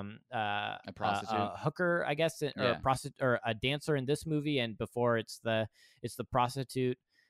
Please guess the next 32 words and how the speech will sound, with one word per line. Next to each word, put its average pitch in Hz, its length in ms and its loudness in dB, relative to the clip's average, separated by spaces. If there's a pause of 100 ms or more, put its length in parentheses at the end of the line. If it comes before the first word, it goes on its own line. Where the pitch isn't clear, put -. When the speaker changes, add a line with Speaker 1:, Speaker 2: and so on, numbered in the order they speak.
(120)
Speaker 1:
Um, 107 380 4
and 131 120 0
Mike 160 200 6
Tyson 143 360 4
also 110 280 4
appears. 98 440 -2 (560)
Um, 107 340 4 (120)
I'm 131 160 2
sure 175 180 4
there's 175 220 8
more 131 240 8
that 113 160 4
I 107 160 4
could 127 160 0
have 107 120 2
mentioned, 101 360 -2
but 101 140 -4
those 120 180 4
are 117 60 0
the 110 60 0
ones 104 200 0
that 110 140 -4
popped 107 220 -2
into 104 180 -10
my 113 120 -4
<laughs> - 0 -
head. 127 260 2
Speaker 2:
Yeah. 82 200 -2 (240)
Yeah, 92 240 -8
there's 87 180 -10
a 87 40 -14
lot. 69 240 -12